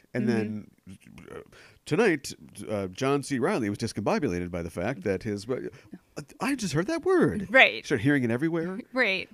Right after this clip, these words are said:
Speaker 1: Now that we had the just horrible, worst year ever, two thousand sixteen, is every year after two thousand sixteen just going to continue to go down
Speaker 2: Be
Speaker 1: lower,
Speaker 2: horrible?
Speaker 1: lower, lower, be the worst?
Speaker 2: Uh, it certainly looks that way.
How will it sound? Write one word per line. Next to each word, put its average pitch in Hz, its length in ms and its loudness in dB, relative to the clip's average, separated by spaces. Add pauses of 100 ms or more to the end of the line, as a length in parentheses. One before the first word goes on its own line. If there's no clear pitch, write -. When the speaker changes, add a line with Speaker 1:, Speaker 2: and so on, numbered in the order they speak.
(100)
Speaker 1:
Now 151 200 4
that 190 120 4
we 147 380 2 (280)
had 117 240 0
the 101 260 -2
just 117 260 -8
horrible, 104 720 -2 (160)
worst 117 260 -4 (180)
year 104 280 -4
ever, 92 260 -2
two - 140 -10
thousand 95 260 -6
sixteen, 90 580 -6 (320)
is 131 160 0
every 143 220 0
year 135 300 2
after 113 260 -4
two 110 140 -10
thousand 95 240 -6
sixteen 101 440 -8
just - 280 -8
going 92 220 -4
to 98 100 -10
continue 90 800 -6
to 80 340 -8 (280)
go 76 320 -6
down 82 160 -6
Speaker 2:
Be 196 100 -6
Speaker 1:
lower, - 140 -6 (120)
Speaker 2:
horrible? - 120 -10
Speaker 1:
lower, - 240 -10
lower, 57 280 -14 (100)
be - 60 -14
the - 100 -16
worst? - 260 -18 (500)
Speaker 2:
Uh, 180 220 -2
it 254 180 -6
certainly 262 500 -6
looks 214 280 -4
that 185 200 -4
way. 190 400 -6